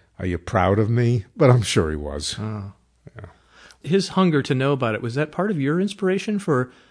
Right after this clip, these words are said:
Speaker 2: um, what has become almost like a second career for you beyond contributing to theoretical physics? You've become quite a teacher of ordinary people through Stanford continuing education classes that are now super popular online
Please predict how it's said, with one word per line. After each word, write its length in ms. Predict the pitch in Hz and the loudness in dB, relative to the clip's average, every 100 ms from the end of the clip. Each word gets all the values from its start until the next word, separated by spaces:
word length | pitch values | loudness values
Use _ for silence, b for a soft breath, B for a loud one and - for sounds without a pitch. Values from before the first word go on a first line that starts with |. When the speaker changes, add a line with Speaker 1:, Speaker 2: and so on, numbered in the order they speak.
| b b b b _ | b b b b _
Speaker 2:
um, 360 | 127 120 120 - _ - | -2 0 -2 -8 _ -4
what 140 | 135 | -2
has 100 | 135 | -2
become 340 | 127 131 147 139 | -2 -2 -2 0
almost 260 | 165 151 | 0 0
like 140 | 135 110 | -4 -4
a 40 | 110 | -4
second 400 | 135 139 131 104 | -4 -2 -4 -4
career 540 | 113 101 95 98 - _ | -6 -4 -4 -8 -12 _
for 160 | - 107 | -10 -8
you 320 | 98 101 98 | -6 -6 -6
beyond 600 | 101 110 113 110 107 - _ _ _ _ | -6 -6 -4 -4 -6 -10 _ _ _ _
contributing 500 | - 131 180 160 131 117 | -6 0 2 2 0 -2
to 60 | |
theoretical 500 | - 139 127 117 113 | -2 0 2 0 -4
physics? 400 | 101 151 120 - | -2 -2 -2 -4
You've 120 | 143 | -4
become 360 | 151 143 113 113 | -4 -2 -4 -4
quite 260 | - 160 160 | -4 -2 -2
a 40 | |
teacher 600 | - 139 135 107 98 92 | -4 -6 -4 -6 -8 -8
of 580 | 104 101 104 101 98 - _ _ | -8 -6 -6 -8 -12 -20 _ _
ordinary 380 | 135 123 120 110 | -4 -2 -2 -4
people 440 | 117 131 90 80 _ _ | -4 -6 -6 -10 _ _
through 380 | 131 113 110 101 b b - | 0 0 0 -6 b b -4
Stanford 440 | 135 127 131 113 | -2 -2 -2 -4
continuing 460 | - 120 135 123 110 | -4 -6 -2 -2 -2
education 560 | 107 104 - 131 - 131 | -4 -4 -2 -2 0 -2
classes 480 | 131 127 120 120 | 0 0 0 -2
that 100 | 110 | -2
are 60 | 98 | -6
now 180 | 104 104 | -6 -6
super 340 | - 143 143 | -4 -4 -4
popular 540 | - 117 113 117 104 101 | -4 -6 -6 -6 -6 -6
online 500 | 104 113 117 117 | -6 -4 -4 -4